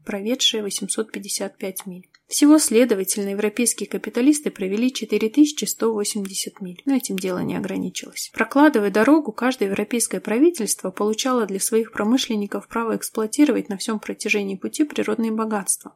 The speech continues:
заводить каменноугольные шахты, рудники и тому подобное. Правом этим европейские предприниматели,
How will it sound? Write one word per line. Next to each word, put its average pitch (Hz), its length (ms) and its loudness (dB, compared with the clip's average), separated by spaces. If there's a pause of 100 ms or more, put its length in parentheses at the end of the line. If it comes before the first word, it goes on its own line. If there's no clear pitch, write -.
заводить 302 500 8
каменноугольные 190 680 0
шахты, 294 460 2
рудники 208 640 -2 (120)
и 214 80 -16
тому 185 260 -6
подобное. 180 560 -8
Правом 226 380 4
этим 190 280 -4
европейские 196 580 -4
предприниматели, 247 920 -2